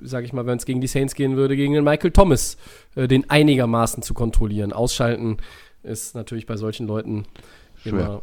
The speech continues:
Speaker 1: schwierig. Die Zeiten,
Speaker 2: Ich hab
Speaker 1: äh, von irgendwelchen Inseln und Listen
Speaker 2: <laughs>
Speaker 1: mit Kreuzchen und grünen Häkchen scheint ja auch vorbei.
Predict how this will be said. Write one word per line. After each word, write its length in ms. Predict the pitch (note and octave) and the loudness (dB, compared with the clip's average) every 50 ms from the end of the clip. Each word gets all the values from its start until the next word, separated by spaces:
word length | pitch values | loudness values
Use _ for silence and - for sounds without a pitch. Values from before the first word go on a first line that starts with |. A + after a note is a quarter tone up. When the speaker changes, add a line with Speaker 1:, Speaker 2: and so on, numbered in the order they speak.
| - - - | -14 -16 -12
Speaker 1:
schwierig. 640 | - - - B2 B2 B2+ A#2 G#2 F2 - - - | -4 0 0 2 2 2 0 -2 -4 -6 -8 -8
Die 100 | A#2+ A#2 | -8 -6
Zeiten, 540 | - - C3+ C#3 C#3 D3 D3+ B2+ B2+ D3 - - | 0 2 2 4 8 8 6 6 6 -4 -8 -8
Speaker 2:
Ich 40 | - | -4
hab 60 | B2+ | -2
Speaker 1:
äh, 200 | B2+ B2+ B2+ B2+ - | 0 2 2 0 -2
von 240 | - - C3+ C3 B2+ | 0 0 0 0 0
irgendwelchen 880 | B2 C3+ C3 C3 C3 C3 B2+ - - C3 B2 B2 A#2+ A#2+ A#2+ A2+ - - - | 0 0 0 0 0 -2 -2 -2 -2 -2 -2 -2 -2 -4 -4 -8 -10 -8 0
Inseln 580 | - D#3 F3+ F#3 D#3+ D#3 D#3+ D#3 D#3 D3+ D3+ D3+ | 0 2 2 2 2 2 2 2 4 2 0 0
und 300 | C#3+ C#3 C3+ C3+ C3+ - | -2 -2 -2 -2 -4 -2
Listen 520 | C3 D3+ E3 - - - - - D3 C#3+ | -2 0 0 0 -2 2 2 4 4 8
Speaker 2:
<laughs> 160 | C#3+ C#3 D3 | 6 6 8
Speaker 1:
mit 280 | C#3+ C3 B2+ - - B2+ | 6 4 4 6 4 4
Kreuzchen 640 | - C#3+ C3+ C#3+ D#3 D3+ - - D#3 D3 C#3+ C#3+ D3 | 8 8 8 8 8 4 2 0 2 2 2 2 0
und 300 | C3+ C#3+ C3+ C3 C3 C3 | 0 -2 -2 -2 -4 -4
grünen 300 | - C3+ C#3 D3 D#3 D3 | -2 0 2 2 2 2
Häkchen 580 | C3+ C3+ C3+ C#3+ C#3+ - - C#3 C3 C3 C3+ - - | 2 0 0 -2 -2 -2 -2 -2 -2 -2 -4 -8 -10
scheint 300 | - - C3+ B2+ C3 B2+ | -6 -4 -2 -2 -2 -2
ja 80 | B2+ G#2 | -2 -2
auch 140 | A2+ B2+ | 0 -2
vorbei. 400 | - - B2+ G#2 G#2 G#2+ A2 G#2+ | -2 -2 -4 -4 -2 -4 -4 -4